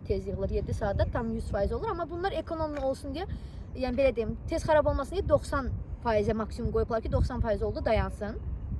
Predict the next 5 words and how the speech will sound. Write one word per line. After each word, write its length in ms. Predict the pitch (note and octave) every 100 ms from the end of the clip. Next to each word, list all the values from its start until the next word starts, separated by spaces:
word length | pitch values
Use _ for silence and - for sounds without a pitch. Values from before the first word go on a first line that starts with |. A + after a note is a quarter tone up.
| - - - - - - - -
Sizə 240 | F4+ G#4
əlavə 240 | G4 F#4
nə 220 | F#4+ E4+ D4+ A#3+
deyim? 160 | E4+
Şirkətin 480 | - D#4 F#4+ D#4 G4+